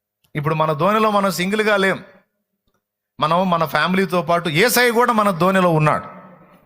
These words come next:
పాఠం ఏంటంటే, దోణి మీద తుఫాన్లు ఇప్పుడు కూడా కొడతానే ఉంటాయి. అయితే యేసు ప్రభు ఇక్కడ అడుగుతున్న ప్రశ్న ఏమిటంటే,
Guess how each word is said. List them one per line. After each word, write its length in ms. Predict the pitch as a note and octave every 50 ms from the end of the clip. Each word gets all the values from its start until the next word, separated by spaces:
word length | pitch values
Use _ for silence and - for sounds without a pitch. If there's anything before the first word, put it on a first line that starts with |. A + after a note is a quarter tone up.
| _ _ _ _ _ _ _ _ _ _ _ -
పాఠం 320 | D#3 E3 G#3 F#3+ A3+ A#3
ఏంటంటే, 380 | A#3+ A#3+ A3+ A3+ A#3+ A#3 A3+ B3+
దోణి 320 | G3 E3 G3 A3+ B3 B3
మీద 160 | A#3+ A#3+ A#3+ A3+
తుఫాన్లు 880 | A#3 - - A3 G3 F#3 A#3 A#3+ A#3+ A#3 A#3 G#3+ G3 G#3+ B3 - - C3+
ఇప్పుడు 260 | C#3+ C#3 - C4 C#4+
కూడా 240 | B3 C#4 C#4+ D4+ C4+
కొడతానే 440 | A#3+ A#3+ A#3+ - - B3+ C4 B3+
ఉంటాయి. 340 | B3 A3 F#3+ D#3 - F#2+ - - - - - - - _ _ _ - _ _ _ _ _ _ _ _ _ _ _ _ _ _ _ _ _ _ _ _ _ _ _ _ _ _ _ _ _ _ _ _ _ _ _ _ _ _ _ _ _ _ _ _ _ _ _ _ _ _ _ _ _ _ - -
అయితే 220 | D3 F3 E3 G3+
యేసు 400 | E3 D3 E3 G#3+ B3 G#3+ B3+ C4+
ప్రభు 360 | G#3+ A#3+ B3+ B3+ G#3+ B3 A#3+
ఇక్కడ 200 | G#3 E3 G3+ F#3+
అడుగుతున్న 440 | F#3 F3+ G3+ A#3+ C4 G#3 C4+ B3+ B3+
ప్రశ్న 400 | A#3+ B3 G3+ F#3+ F3 - F#3 G3+
ఏమిటంటే, 800 | G3+ F#3+ F3 D3+ D3+ C3+ A#2 - B2+ C3 E3+ A#3 B3 G#2+ A1